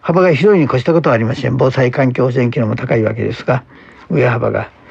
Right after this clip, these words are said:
狭いからできないというのは、あの、ちょっと言い抜けと言ってもいいかもしれません。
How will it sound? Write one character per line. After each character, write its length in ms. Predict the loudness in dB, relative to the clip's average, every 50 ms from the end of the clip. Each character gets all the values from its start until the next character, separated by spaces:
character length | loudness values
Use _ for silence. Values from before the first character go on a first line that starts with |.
| -20 -16 -8
狭 280 | -2 0 2 2 2
い 100 | 2 2
か 100 | 0 0
ら 120 | 0 0 0
で 100 | -2 -2
き 100 | 0 2
な 140 | 2 2
い 80 | 2 0
と 100 | -2 -2
い 100 | 0 2
う 100 | 2 2
の 120 | 4 4 2
は、 200 | 2 0 -4 -8 -16 -20 -20 -20 -20 -14 -8
あ 60 | -4 -2
の、 260 | -2 -2 -2 -4 -6 -10 -20 _ _ -18 -16 -14 -10 -4
ち 60 | -2 -2
ょ 20 |
っ 60 | -2 0
と 140 | 0 0
言 100 | 0 -2
い 40 | -2 -2 0 0 2
抜 120 | 2 2 2
け 120 | 0 0
と 120 | 0 0
言 120 | 0 0 0
っ 20 |
て 140 | 0 -2 0
も 60 | 0
い 60 | 0
い 40 | 0
か 100 | 0 -2
も 80 | -2 -2
し 100 | -4 -4
れ 60 | -6
ま 80 | -6 -6
せ 140 | -8 -10
ん。 80 | -12 -12